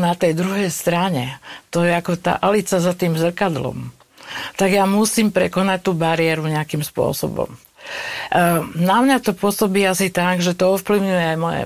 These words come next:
psychologické, e, psychologickú prípravu a schopnosť komunikovať so študentami. Úplne som zmenila svoj spôsob. Musí byť presná, precízna, opakovať niektoré vysvetlenia.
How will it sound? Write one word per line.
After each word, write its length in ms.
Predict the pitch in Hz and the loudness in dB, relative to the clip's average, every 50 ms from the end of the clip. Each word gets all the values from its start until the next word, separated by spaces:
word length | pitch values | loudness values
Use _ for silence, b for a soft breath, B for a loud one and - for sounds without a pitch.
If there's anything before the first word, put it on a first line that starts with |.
| - - | -6 -4
psychologické, 1040 | - 160 156 - 180 175 180 185 185 180 175 - - - - 190 185 185 185 196 185 B B B B B B B | -4 -4 -2 0 2 2 2 2 0 -2 -4 -6 -6 -2 0 2 2 4 2 0 -2 B B B B B B B
e, 160 | B - 175 165 | B 0 2 0
psychologickú 880 | - - - - - 196 175 233 214 202 190 190 196 190 - - 185 | -2 -4 -6 -4 -2 0 2 2 2 2 2 0 -2 -4 -4 -4 -4
prípravu 560 | 175 - 175 175 175 180 - 190 190 185 185 | -2 -2 -2 -2 -2 0 0 0 2 2 2
a 80 | 180 175 | 2 2
schopnosť 560 | 175 - - 180 165 - - 196 196 196 196 | 0 0 -2 -2 -2 0 0 -2 -2 -2 -2
komunikovať 720 | - - 214 208 202 202 196 180 - 202 196 196 185 180 190 | -2 0 0 2 2 0 -2 -2 0 0 2 2 2 0 0
so 0 | |
študentami. 800 | 180 - - 190 190 185 185 180 180 190 190 185 185 185 - - | -2 -2 0 0 2 2 2 2 0 0 0 2 0 0 0 0
Úplne 480 | 185 185 180 - - 185 190 185 175 | -2 -2 -2 0 0 0 2 2 0
som 160 | - 190 180 | 0 0 0
zmenila 560 | 160 156 175 175 175 175 175 180 185 180 190 180 | 0 2 2 2 2 2 2 2 2 0 0 -2
svoj 240 | - 196 196 190 | 0 0 0 0
spôsob. 560 | 180 - - 196 185 190 185 - 226 240 240 - B B B B B B B B B | 0 0 0 0 0 0 2 0 0 0 -2 -6 B B B B B B B B B
Musí 320 | B 202 208 208 - 190 170 | B 2 2 4 2 2 2
byť 140 | 175 170 - | 0 -2 0
presná, 720 | - 185 190 202 202 - - - 190 185 175 165 160 156 - - | 0 2 2 2 2 0 0 0 0 2 2 0 -2 -4 -4 0
precízna, 880 | - 165 170 185 185 - - 196 190 180 170 180 175 170 160 156 151 - B B B B B - | 2 4 4 4 2 2 2 4 4 4 4 4 2 2 2 0 -2 -4 B B B B B 0
opakovať 640 | - 208 208 - 208 185 185 - 190 175 175 170 170 | 0 2 2 2 0 0 2 2 2 2 2 2 2
niektoré 480 | 175 170 170 - - 185 175 170 160 | 0 0 -2 -2 0 0 2 2 2
vysvetlenia. 880 | 156 151 156 - - 175 160 147 - 170 160 147 151 156 147 147 151 | 0 0 -2 -2 0 0 0 2 2 2 2 2 0 0 0 0 -2